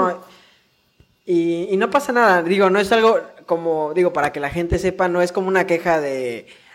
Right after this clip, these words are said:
Speaker 1: "Ay, nosotros nos vamos a, desde siempre nos vamos y nos íbamos y nos acostábamos", ¿no? Pero, pues, hay
Speaker 2: Ah,
Speaker 1: veces que
Speaker 2: obviamente.
Speaker 1: hay cosas que tú no sabes, hay cosas que tú no sabes hacer y, pues, llamas a alguien y,
Speaker 2: Y aprendes.
Speaker 1: y, pues, lo hacen por ti,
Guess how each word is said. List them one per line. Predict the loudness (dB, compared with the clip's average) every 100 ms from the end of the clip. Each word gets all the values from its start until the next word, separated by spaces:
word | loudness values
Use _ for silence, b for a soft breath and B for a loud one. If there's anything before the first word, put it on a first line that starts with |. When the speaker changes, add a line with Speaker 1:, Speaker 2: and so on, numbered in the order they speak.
| B -4
Speaker 1:
"Ay, | 0 2 2 2
nosotros | 0 0 0 2 -2
nos | -2
vamos | -2 -2 -2 -2
a, | -2 -2 -6 -12 _ _ _ _ _ -20 -2
desde | 0 0 0
siempre | -2 0 0
nos | 2
vamos | 2 2 0 0
y |
nos | -2 0
íbamos | 2 2 0
y |
nos | -4
acostábamos", | -8 -10 -2 2 2 0 -10 -14
¿no? | -8 -6 -6
Pero, | -8 -10
pues, | -12 -8
hay | -4
Speaker 2:
Ah, |
Speaker 1:
veces | -2 0
que | 0
Speaker 2:
obviamente. | 0 -2 -4 -4 -4
Speaker 1:
hay | 0 0
cosas | 4 4 4 4
que | 2
tú | 2
no | 2 2
sabes, | 4 4 4 4
hay | 2
cosas | 2 0 0
que | -2
tú | -2
no | -2 0
sabes | 0 0
hacer | -2 0 0
y, | 0
pues, | -2
llamas | -6 -6 0
a | 2 4
alguien | 2 -2 -6
y, | -8 -12 -14 _ b b b
Speaker 2:
Y | -4
aprendes. | -2 2 2 2 -2
Speaker 1:
y, | -2
pues, |
lo | -2
hacen | 0 0 -6
por | -8
ti, | -4 -4 -4